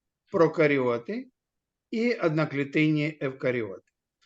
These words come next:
Цей розділ включає дві теми. Розділ другий,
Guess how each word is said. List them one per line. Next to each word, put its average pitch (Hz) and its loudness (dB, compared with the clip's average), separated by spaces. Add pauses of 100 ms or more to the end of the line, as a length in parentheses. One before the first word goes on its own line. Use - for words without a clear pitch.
(280)
Цей 220 6
розділ 156 4
включає 143 2
дві 135 -2
теми. 143 -2 (1300)
Розділ 175 4
другий, 147 -2